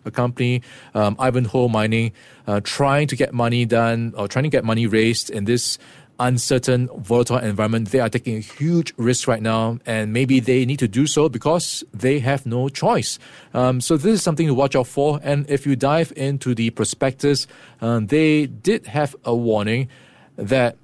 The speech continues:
there is, um, uncertainty, material uncertainty that casts substantial doubt about its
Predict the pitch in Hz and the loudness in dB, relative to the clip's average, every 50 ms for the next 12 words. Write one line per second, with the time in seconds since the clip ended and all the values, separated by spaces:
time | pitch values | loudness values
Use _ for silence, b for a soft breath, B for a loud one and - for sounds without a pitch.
0 | _ - 151 120 127 123 120 123 - - 127 123 120 123 117 - - - - - | _ -12 -4 -2 0 2 2 0 0 0 0 2 2 2 0 -2 -4 -6 -6 -6
1 | - - - - - - - 123 120 120 123 - 123 120 110 - - 135 127 135 | -6 -6 -6 -6 -6 -6 -2 0 0 0 0 0 -2 -2 -2 0 0 0 0 0
2 | 127 - 185 - 101 110 113 - - - 156 156 156 160 160 165 165 - - - | 0 0 -2 -2 0 -2 -2 -2 0 0 2 4 4 4 4 2 2 -2 -6 -8
3 | - 117 113 113 113 110 - - - 123 - 123 113 117 117 - - - 123 110 | -8 -6 -4 -4 -4 -6 -6 -4 -4 -2 -2 -2 -4 -4 -4 -6 -6 -4 -2 0
4 | 113 143 139 110 113 120 113 - - _ - - 156 139 127 - - - - - | 0 0 0 0 0 0 0 0 -4 _ -8 -4 -2 -2 -2 -2 -6 -10 -10 -8
5 | - 147 - - - 135 131 127 156 151 139 110 - 123 110 117 117 - - 113 | -6 -6 -6 -2 -2 -2 0 2 0 0 0 0 0 0 0 0 -2 -4 -4 -4
6 | 104 95 110 107 - - 113 101 - - | -2 0 0 -2 -2 -2 -4 -6 -6 -6